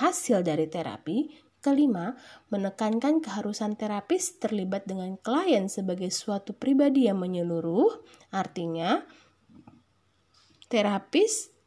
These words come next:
sudah terlibat penuh nih dari permasalahan pribadi si klien saat ko-, eh, saat sesi terapi. Keenam,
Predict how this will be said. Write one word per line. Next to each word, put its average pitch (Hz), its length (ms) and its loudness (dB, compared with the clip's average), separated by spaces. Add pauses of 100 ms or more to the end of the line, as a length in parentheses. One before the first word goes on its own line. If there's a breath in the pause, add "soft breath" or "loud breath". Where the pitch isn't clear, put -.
(400)
sudah 196 320 -2
terlibat 247 640 2
penuh 330 240 0
nih 190 320 -2
dari 175 240 2
permasalahan 196 580 -4
pribadi 196 680 0
si - 340 -6
klien 170 640 -6 (920)
saat - 400 -8
ko-, 175 160 -2
eh, 165 380 -4
saat 185 340 -6
sesi 190 400 -6
terapi. 156 560 -8 (720 soft breath)
Keenam, 214 600 0